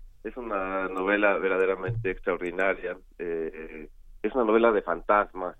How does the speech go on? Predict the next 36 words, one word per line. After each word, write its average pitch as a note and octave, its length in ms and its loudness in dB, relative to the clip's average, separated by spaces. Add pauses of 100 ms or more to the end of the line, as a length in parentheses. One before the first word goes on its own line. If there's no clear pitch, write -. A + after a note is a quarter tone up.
eh, E2 260 -8
de, F2 120 -8
pero F#2 200 -4
en F2 80 -10
realidad F#2+ 400 -2
a G2+ 100 0
él G2 100 -6
lo F2+ 100 -4
que F2 340 -6 (600)
es, G2+ 100 -2 (220)
lo G2 160 -2
que - 100 -2
él G#2+ 100 0
utiliza G2+ 340 -4
es G2 80 -8
una F#2+ 180 -2
farsa F2+ 460 0
para D2+ 1000 -2 (340)
cuestionar F2 640 -4
las, D#2+ 320 -6 (140)
eh, D2 540 -8 (140)
to-, F#2+ 180 2
todos A2 280 2
los, G2+ 160 0
eh, - 560 -14 (220)
valores G2 420 6
familiares, F2+ 760 -4
¿no? B2 200 -4
To-, - 260 -10
todas A2 160 2
las - 140 -6
instituciones F#2+ 720 -8
tradicionales, F#2 720 -4
principalmente F2 800 -6
la D#2 100 -2
familia. D2 500 -6